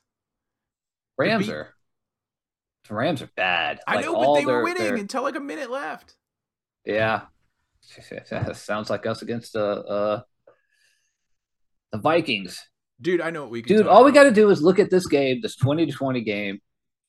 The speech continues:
Speaker 1: First tie we've had since twenty sixteen. The Linden game that I was gonna go to, had a little operation instead.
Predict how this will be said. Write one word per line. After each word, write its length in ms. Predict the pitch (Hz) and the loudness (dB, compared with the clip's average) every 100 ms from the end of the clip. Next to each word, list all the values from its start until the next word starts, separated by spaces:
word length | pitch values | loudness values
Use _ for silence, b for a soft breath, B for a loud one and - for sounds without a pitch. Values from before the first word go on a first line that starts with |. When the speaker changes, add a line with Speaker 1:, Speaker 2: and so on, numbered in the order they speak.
| _ _ _ | _ _ _
Speaker 1:
First 280 | 156 190 185 | 0 0 4
tie 200 | 165 151 | 6 6
we've 180 | 143 135 | 4 2
had 220 | 131 127 | 2 2
since 180 | 117 98 | -2 -12
twenty 260 | - 127 | -8 -6
sixteen. 760 | 120 - 113 - 117 113 113 120 _ | -6 -6 -8 -6 -4 -4 -6 -10 _
The 80 | 107 | -6
Linden 300 | 131 135 120 | -4 -4 -4
game 260 | 120 123 | -4 -2
that 100 | 107 | -4
I 40 | 90 | -8
was 120 | 90 | -10
gonna 160 | 110 117 | -8 -4
go 180 | 113 | -4
to, 340 | 117 127 127 123 | -2 -4 -2 -4
had 160 | - | -6
a 20 | 82 | -12
little 240 | 90 90 | -12 -8
operation 480 | 87 - 98 101 98 | -8 -6 -10 -10 -14
instead. 480 | 92 - 117 113 | -10 -6 -4 -4